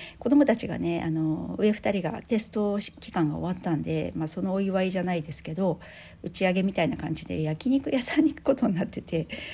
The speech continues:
私は一切何も食べれないんですよね。拷問かっていう状態ですけど、近くにね、めっちゃ美味しい焼肉屋さんがあるんですよ。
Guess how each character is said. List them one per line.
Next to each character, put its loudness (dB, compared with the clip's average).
私 2
は 6
一 4
切 4
何 4
も 2
食 -2
べ 2
れ 6
な 0
い -2
ん -2
で -4
す -6
よ -2
ね。 -4
拷 4
問 8
か -2
っ 0
て -8
い 0
う -2
状 -4
態 0
で -2
す -6
け -6
ど、 -2
近 -6
く -4
に 2
ね、 2
め 2
っ -2
ち -4
ゃ 0
美 0
味 -2
し -2
い 4
焼 0
肉 -4
屋 0
さ -2
ん 2
が -4
あ -2
る -2
ん 2
で -6
す -8
よ。 -6